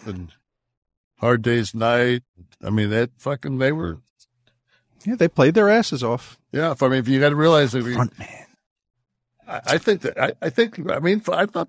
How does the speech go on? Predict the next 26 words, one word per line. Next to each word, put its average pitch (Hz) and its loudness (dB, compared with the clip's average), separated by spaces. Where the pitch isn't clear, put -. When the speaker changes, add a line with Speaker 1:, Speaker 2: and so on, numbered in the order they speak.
Speaker 1:
Paul, 202 0
I 160 -2
thought 214 -6
Paul 175 0
McCartney 180 -2
was 175 -4
a 175 -12
good 185 -2
front 170 -2
man 190 -4
for 185 -12
fucking 98 -4
Wings. - -4
I'm - -8
not, 208 4
I 185 6
mean, 185 4
Speaker 2:
Okay. 156 2
Speaker 1:
I'm, 175 2
I'm, 165 4
I'm 156 -2
not 139 2
saying 143 0
he's 127 -2
Steven 110 -2
Tyler. 185 -2